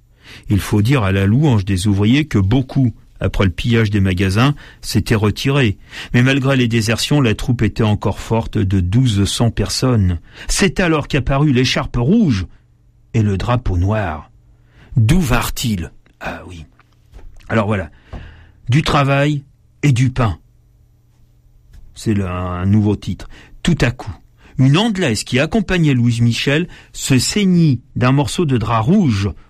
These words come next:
En même temps, un inconnu offrit à Louise Michel un drapeau noir. Elle le prit,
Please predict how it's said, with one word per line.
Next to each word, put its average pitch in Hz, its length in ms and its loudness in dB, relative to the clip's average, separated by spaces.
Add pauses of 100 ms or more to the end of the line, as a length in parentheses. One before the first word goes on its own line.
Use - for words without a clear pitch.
En 156 100 4
même 151 220 4
temps, 143 320 0 (180)
un 131 160 4
inconnu 156 560 0
offrit 139 340 0
à 117 80 2
Louise 127 260 0
Michel 143 400 2
un 123 60 0
drapeau 143 340 2
noir. 127 280 2
Elle 170 120 4
le 160 120 4
prit, 113 300 -2